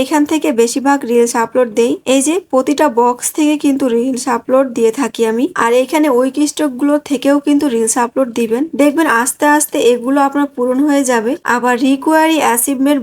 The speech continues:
বক্স থেকেও কিন্তু ভিডিও আপলোড দিবেন, যেমন ওয়ান কে প্লে, টু কে প্লে, এগুলো থেকেও কিন্তু রিলস আপলোড দিবেন। এক এক সময় এক একটা বক্স থেকে রিলস আপলোড দিবেন, দেখবেন এক একটা ভিডিওতে আপনার এক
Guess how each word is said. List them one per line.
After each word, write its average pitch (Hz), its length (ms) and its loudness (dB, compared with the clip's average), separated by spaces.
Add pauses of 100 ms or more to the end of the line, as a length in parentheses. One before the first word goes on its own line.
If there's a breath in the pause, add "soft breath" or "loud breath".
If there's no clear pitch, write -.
বক্স 233 200 -2 (120)
থেকেও 277 240 2 (120)
কিন্তু 294 200 2 (160)
ভিডিও 247 240 0 (100)
আপলোড 277 340 -2
দিবেন, 233 220 0 (160)
যেমন 240 220 0 (180)
ওয়ান 247 280 2
কে 285 80 0 (140)
প্লে, 240 160 4 (200)
টু 254 80 -2 (120)
কে 294 100 0 (120)
প্লে, 240 160 0 (220)
এগুলো 294 240 2 (140)
থেকেও 285 280 2 (120)
কিন্তু 285 220 2 (120)
রিলস 240 220 0 (120)
আপলোড 254 240 -2 (100)
দিবেন। 226 220 2 (120)
এক 247 140 -4
এক 294 140 -4
সময় 320 280 2
এক 240 140 -4
একটা 247 160 -2 (100)
বক্স 226 180 -2 (100)
থেকে 277 180 -2 (100)
রিলস 233 200 0 (100)
আপলোড 269 260 0 (100)
দিবেন, 226 200 2 (240)
দেখবেন 269 340 0 (200)
এক 226 160 -4
একটা 285 160 -4 (100)
ভিডিওতে 302 380 0 (120)
আপনার 254 180 -4 (120)
এক 415 80 -8